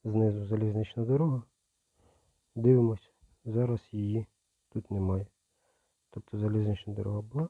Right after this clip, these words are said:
а зараз немає. І в лісі ми бачимо знизу, що просто залишився слід. Тому можна сюди спробувати їхати на коп.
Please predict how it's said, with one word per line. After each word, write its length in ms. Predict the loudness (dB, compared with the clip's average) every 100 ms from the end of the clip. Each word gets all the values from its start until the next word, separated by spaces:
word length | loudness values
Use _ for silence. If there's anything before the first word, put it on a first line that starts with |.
| -8
а 80 | -4
зараз 260 | -2 -4 -6
немає. 540 | -8 -4 0 0 0
І 40 | -2
в 120 | 0
лісі 260 | 0 -2 -4
ми 120 | 0
бачимо 440 | 0 0 -4 -6
знизу, 380 | -2 -2 -2 -6 -8 -12 -14 -20 _ _ _ _ _ _ _ _ _ _
що 440 | -20 -10 -6 -6 -2
просто 540 | 0 0 -2 -8 -8 -8 -14 -18 -20 -20 -20 _ _ _ _ _ _ _ _ _ _ _ _
залишився 600 | 0 4 4 2 -6 -12 -12
слід. 280 | -8 -10 -10 _
Тому 260 | -2 2 4
можна 340 | 4 4 2
сюди 340 | 0 -4 -6 -6 -10 -16
спробувати 640 | -10 -4 -2 -2 -4 -6 -12
їхати 440 | -10 -14 -12 -14 -14 _
на 180 | -4 -4
коп. 240 | -4 -12